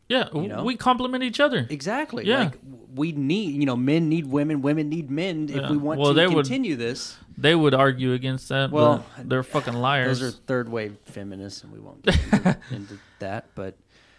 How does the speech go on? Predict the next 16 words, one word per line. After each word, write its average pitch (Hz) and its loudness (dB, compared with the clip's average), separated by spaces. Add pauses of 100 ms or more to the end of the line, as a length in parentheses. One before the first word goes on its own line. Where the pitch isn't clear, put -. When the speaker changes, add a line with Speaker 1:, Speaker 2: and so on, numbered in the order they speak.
(280)
Speaker 2:
um, 98 -8 (800)
yeah, 107 -10 (360)
Speaker 1:
It's 170 -4
hard 127 -2
to 120 -6
Speaker 2:
it's 113 -12
Speaker 1:
tell, 123 -2
man. 123 -6
It's 143 -8
hard. 127 -2
It's 151 -4
just 147 -8
a 117 -16
tough. 131 -2 (240)
It's, 147 2 (120)
it's 139 0